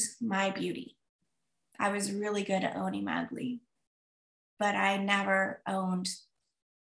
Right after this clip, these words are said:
who, who I was really. And so I began to seek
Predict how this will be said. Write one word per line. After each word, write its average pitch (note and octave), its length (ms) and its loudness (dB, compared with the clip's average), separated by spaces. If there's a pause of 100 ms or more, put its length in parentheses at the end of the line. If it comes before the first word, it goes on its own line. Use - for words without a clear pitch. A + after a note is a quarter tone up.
(280)
who, G3 380 -2 (300)
who G3 140 -2
I F3+ 120 -2
was - 380 -2
really. - 360 -16 (880)
And A3 160 4
so G#3 380 2
I A#3+ 160 6
began B3 360 4
to - 120 0
seek - 560 4